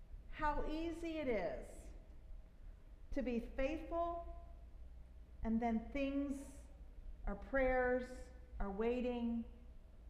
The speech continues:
just, it doesn't come together. And possibly we just kind of give up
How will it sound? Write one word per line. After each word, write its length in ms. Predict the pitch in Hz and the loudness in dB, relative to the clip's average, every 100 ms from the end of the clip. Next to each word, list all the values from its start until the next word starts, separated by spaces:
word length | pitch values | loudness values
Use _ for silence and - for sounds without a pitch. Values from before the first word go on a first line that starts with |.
| - - | -8 -4
just, 180 | 208 - - - | -4 -6 -12 -6
it 160 | 208 - | -4 -2
doesn't 280 | 214 208 226 - | 0 0 0 0
come 180 | 208 202 | -2 0
together. 540 | 208 208 202 170 - - - - - - - - - - - - - - - | 0 -2 -2 -4 -8 -12 -14 -14 -12 -12 -10 -12 -10 -10 -8 -8 -6 -10 0
And 140 | 220 220 | 2 2
possibly 580 | 233 233 226 226 220 226 | 2 2 2 -2 2 2
we 140 | 220 | 2
just 280 | 220 226 - | 0 -2 -2
kind 240 | 247 233 | -2 0
of 120 | 190 | 2
give 200 | 226 240 | 4 4
up 380 | 240 247 208 - | 4 0 -2 -6